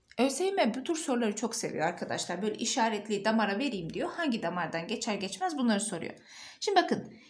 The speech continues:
nereye verilmiş? İnce bağırsağa verilmiş. Şimdi ince bağırsaktan hangi damardan çıkacak? Kapı toplar damarından çıkacak değil mi? Dolayısıyla bundan geçecek. Kapı toplar damarıyla,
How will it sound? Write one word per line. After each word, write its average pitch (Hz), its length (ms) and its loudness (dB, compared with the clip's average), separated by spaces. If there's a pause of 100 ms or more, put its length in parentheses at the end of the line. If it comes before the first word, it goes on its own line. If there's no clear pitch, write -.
(200)
nereye 311 320 6
verilmiş? 185 540 2
İnce 294 280 6
bağırsağa 185 420 4
verilmiş. 151 520 -2 (160)
Şimdi - 320 -4
ince 403 320 6
bağırsaktan 254 920 4
hangi 415 380 4
damardan 190 460 4
çıkacak? 330 380 2 (340)
Kapı 320 240 4
toplar 240 440 4
damarından 160 480 -2
çıkacak - 460 -4
değil 427 120 -2
mi? 294 80 -2
Dolayısıyla 302 480 2
bundan 311 320 2
geçecek. - 580 -2 (440)
Kapı 311 240 4
toplar 320 480 6
damarıyla, 262 680 6